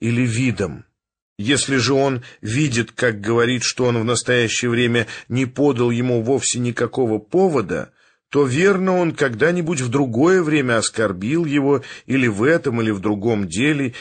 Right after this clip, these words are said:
или, вероятно, опечалил другого брата и должен был пострадать за сие, или часто и за иной какой-либо грех. Потому, если кто, как я сказал, со страхом Божиим рассмотрит самого себя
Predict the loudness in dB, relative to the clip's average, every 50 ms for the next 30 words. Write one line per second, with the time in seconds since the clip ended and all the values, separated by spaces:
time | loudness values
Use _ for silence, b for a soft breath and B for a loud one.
0 | B B B -2 0 2 2 2 4 4 4 4 4 4 2 2 0 0 0 0
1 | 0 -2 -6 -2 0 2 2 2 4 4 2 0 0 -2 0 0 0 0 2 2
2 | 2 2 2 2 0 2 2 2 2 2 2 2 0 -2 -2 -2 B B B _
3 | -2 -2 -2 2 2 2 2 2 0 -2 -2 -2 0 0 0 0 0 0 -2 -2
4 | -2 -2 -2 0 0 0 2 2 2 2 2 0 -2 -4 -4 -4 -4 -4 -4 -4
5 | -4 -4 -4 -4 -6 -8 B B B B B B B _ -2 0 2 0 0 0
6 | 0 2 2 4 2 2 0 -2 -4 -2 -2 0 0 0 0 0 0 0 0 0
7 | 0 0 0 0 0 -2 -2 -2 -4 -4 -2 -2 -2 0 0 0 0 0 0 0
8 | -2 -2 -2 -2 -2 -2 -2 -4 -8 -12 -18 -20 _ _ _ _ _ _ _ _
9 | _ _ _ _ _ _ _ _ _ -2 0 2 2 2 2 2 0 0 2 0
10 | 0 0 0 -2 -2 -2 -4 -2 0 0 0 2 0 -2 -2 0 0 0 2 0
11 | 0 0 0 0 2 2 4 2 2 0 B B B B B -2 0 0 0 0
12 | -2 0 2 2 2 0 0 -2 -4 -2 -2 -2 0 2 4 4 4 2 2 0
13 | 0 0 0 0 0 0 0 -2 -2 -2 0 0 0 -2 -2 -6 -6 -6 -4 -4
14 | -2 0 0 0 0 0 0 0 0 -2 -4 -4 0 2 2 2 2 0 -4